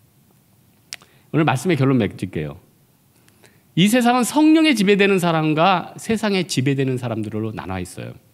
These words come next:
성령에 지배되는 사람은 누굽니까? 우리 예수 믿는 사람이죠. 예수님만 의지하는 사람이에요. 세상 사람들은요, 세상에 지금 권세 가진 사람들이에요. 돈 가진 사람이에요. 높은 직위에 오른 사람이에요.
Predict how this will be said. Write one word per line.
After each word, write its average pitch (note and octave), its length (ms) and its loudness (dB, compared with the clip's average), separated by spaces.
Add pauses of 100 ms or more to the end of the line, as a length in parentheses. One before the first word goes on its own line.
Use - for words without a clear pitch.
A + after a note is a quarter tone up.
(640)
성령에 D4 600 4
지배되는 F#3+ 400 0
사람은 F3+ 280 -2
누굽니까? A2+ 640 -4 (160)
우리 A3 120 -4
예수 D#3+ 180 -4
믿는 C3+ 260 -2
사람이죠. A2+ 560 -10 (500)
예수님만 F#3 460 2
의지하는 B2+ 380 0
사람이에요. F#2+ 500 -8 (720)
세상 A#3+ 340 2
사람들은요, F#3 560 0
세상에 G#3 320 -4
지금 D#3 140 -2
권세 C3 280 -2
가진 A2 400 -4
사람들이에요. F#2 600 -10 (160)
돈 D3 200 2
가진 C#3+ 240 0
사람이에요. F#2 540 -8 (880)
높은 C3 320 0
직위에 B2 320 -4
오른 G2+ 280 -2
사람이에요. D#2+ 380 -12